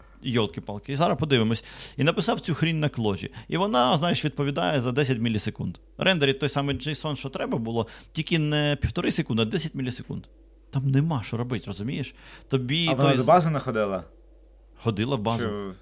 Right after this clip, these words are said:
Speaker 1: Один запит в базу замість
Speaker 2: Мгм.
Speaker 1: п'ятнадцяти. Е, ну,
Speaker 2: А, а ви ще й базу паралельно оптимізували, правильно? Тобто ви під-, зробили базу під свої потреби зараз?
Speaker 1: Ну, диви,
Speaker 2: Чи ні?
Speaker 1: база,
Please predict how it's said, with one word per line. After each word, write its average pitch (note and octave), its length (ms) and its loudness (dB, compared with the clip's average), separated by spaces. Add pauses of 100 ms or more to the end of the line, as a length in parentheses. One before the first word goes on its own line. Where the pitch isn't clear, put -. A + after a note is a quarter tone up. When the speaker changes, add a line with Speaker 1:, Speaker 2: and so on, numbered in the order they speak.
(220)
Speaker 1:
Один C3+ 320 2
запит A2+ 300 2
в F2+ 40 -10
базу G2 440 -4 (220)
замість G#2+ 500 -6
Speaker 2:
Мгм. A#2 340 -4 (340)
Speaker 1:
п'ятнадцяти. G2 720 -8 (380)
Е, G#2 800 -2 (340)
ну, - 40 -20
Speaker 2:
А, - 200 0
а C#3+ 120 0
ви D3 200 4
ще C#3+ 200 0
й - 20 2
базу C3 340 4
паралельно G#2+ 460 0
оптимізували, F#2 600 -6
правильно? A#2+ 460 -2 (360)
Тобто G2+ 420 -6
ви G2 200 0
під-, G#2+ 200 -8 (200)
зробили G#2+ 360 -4
базу G#2 300 0
під - 220 -8
свої G#2+ 300 -4
потреби G#2+ 480 -4
зараз? E2+ 420 -8 (920)
Speaker 1:
Ну, C3 640 2
диви, A#2+ 220 -2
Speaker 2:
Чи G2+ 80 -2
ні? G#2+ 60 -2
Speaker 1:
база, C3+ 520 4